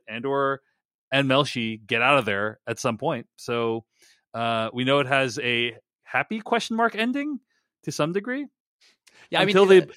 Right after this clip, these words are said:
Speaker 1: until
Speaker 2: the, the
Speaker 1: they built
Speaker 2: entire
Speaker 1: the next Death Star <laughs> in Return of the Jedi. <laughs>
Speaker 2: I mean, the entire place could blow up, and these are the only two guys who get away.
Speaker 1: Mm-hmm. Yes, that's true. That's true. So, anyway, that is the end of the Cassian Andor slash Narkina five storyline for this week.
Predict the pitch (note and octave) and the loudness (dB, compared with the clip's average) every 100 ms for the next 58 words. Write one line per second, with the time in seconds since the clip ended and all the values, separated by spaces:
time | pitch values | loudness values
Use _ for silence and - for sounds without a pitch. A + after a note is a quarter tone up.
0 | F3 E3+ G3+ G#3 C4 E3 F3+ F3 E3 C#3+ | -4 4 6 6 6 6 6 4 0 2
1 | D#3 - - D#3 - F#3+ G3+ G#3 - - | 0 0 0 0 0 -4 -4 -6 -12 -12
2 | D3 C#3 D3+ C3 E3+ D3+ D3 D3+ F3 - | -10 -6 -4 0 0 0 -2 -2 -4 -6
3 | - - - - - - D3+ - G#3 A3+ | -10 -10 -14 -12 -12 -10 -10 0 2 2
4 | A#3+ C4 G3+ B3+ B3 A#3 A3 - G#3+ C#3 | -2 0 2 0 4 2 2 2 0 0
5 | A2 C3 A#2 C#3+ E3 C#3+ A#2+ F#2+ - C#3 | -6 -4 2 6 6 6 4 0 -4 -4
6 | C3+ E3 E3 C#3+ F#3+ D3 D3 C#3 D3+ C#3+ | -2 0 0 0 2 2 2 0 0 -2
7 | C3+ C#3 A#2+ A#2 A#2+ G#2+ F#2+ F2 D2+ - | -4 -2 2 2 2 0 -2 -2 -6 -8
8 | _ _ _ _ _ C3+ C#3 B2 A#2+ G2 | _ _ _ _ _ 0 0 2 0 -2
9 | - B2+ G#2 - - - _ A2 - F#3+ | -4 0 0 -2 -10 -14 _ -6 0 0
10 | D#3+ _ - G#2 - C3 F2+ _ - G#2 | 0 _ -12 -12 -10 -14 -14 _ -16 -14
11 | F#2+ _ _ _ _ - D#3+ C3 G#2+ B2+ | -14 _ _ _ _ -8 -4 -4 -4 -2
12 | F3 E3 D3+ D#3+ C#3+ C3 A#2+ A#2 A#2+ A2+ | -2 -2 -4 -4 -4 -6 -6 -8 -8 -8
13 | G#2+ A2+ G#2 D3 C3 C3+ A2 A2 A2 G#2+ | -8 -10 -4 -2 -2 -6 -8 -6 -4 -2
14 | G#2 - - G#2+ G#2 G#2+ G2 A2+ G#2 G2+ | -4 -6 -4 -4 -2 -4 -4 -4 0 0
15 | F#2+ - - G2 F#2 F2+ F2 - - F#2 | 0 -2 -2 0 0 -4 -6 -12 -8 -8
16 | D#2 - - - | -8 -12 -14 -18